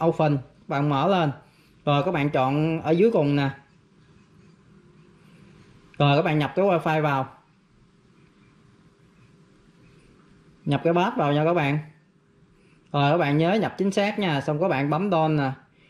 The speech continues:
Rồi, bây giờ chúng ta sẽ thiết lập cái, à, I P cho nó. Có nghĩa là khi nãy mình nói á, là các bạn, à, thiết lập cái, à, I P cố định á, thì, à, khi mà các bạn tắt cái máy này đi á,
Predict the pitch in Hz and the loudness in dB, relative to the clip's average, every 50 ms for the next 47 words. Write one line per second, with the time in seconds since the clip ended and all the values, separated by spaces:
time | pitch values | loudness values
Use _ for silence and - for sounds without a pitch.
0 | _ _ _ _ _ _ _ - - 143 139 139 135 135 131 123 - - _ _ | _ _ _ _ _ _ _ -6 -2 0 2 2 2 0 -2 -4 -8 -16 _ _
1 | _ _ _ _ _ _ _ _ _ _ - 156 160 165 160 147 143 170 180 202 | _ _ _ _ _ _ _ _ _ _ 2 4 4 6 4 4 2 0 -2 -2
2 | 202 202 190 160 156 - 160 185 180 180 202 226 254 247 175 135 120 - - - | -2 -2 -2 -2 -2 -2 -2 0 0 2 2 2 2 2 0 -2 -4 -6 -10 -8
3 | - 165 160 165 180 202 220 226 214 185 175 165 160 156 160 - 160 165 170 170 | -4 -2 -2 0 2 2 2 2 2 2 2 2 2 2 0 0 0 0 4 4
4 | 170 165 156 175 165 165 170 190 214 220 - - - _ - 208 190 170 139 139 | 4 4 4 2 0 0 0 -2 -2 -4 -8 -12 -20 _ -4 -2 2 2 4 4
5 | 160 196 202 165 143 135 - 165 170 165 151 135 117 143 185 214 180 147 143 147 | 4 4 2 2 0 0 2 2 2 2 2 0 -2 -2 0 0 0 0 2 2
6 | 151 185 208 226 226 202 - - - - _ _ - 143 135 151 190 180 131 127 | 2 2 2 2 0 -2 -6 -12 -20 -20 _ _ -6 -4 -2 -2 -2 -2 -2 -2
7 | 135 143 151 156 156 156 165 208 220 165 - - - - - 160 151 165 196 214 | -2 0 0 0 2 2 0 0 0 -2 -2 -4 -6 -6 -2 -2 0 2 2 0
8 | 196 180 160 131 160 160 160 156 190 202 190 143 127 131 143 175 190 185 165 139 | 0 0 0 -2 0 0 0 0 0 0 0 0 0 0 0 0 0 0 2 2
9 | 135 135 131 131 131 131 123 156 156 160 156 143 135 123 165 175 143 131 139 147 | 2 2 2 2 2 0 0 0 0 2 2 0 0 -2 -2 -2 -2 -2 -2 -4
10 | 147 - 196 202 - 214 196 190 180 196 226 190 151 147 147 156 160 170 | -4 -4 -6 -4 -4 -2 -2 -2 0 0 0 2 2 4 4 4 4 2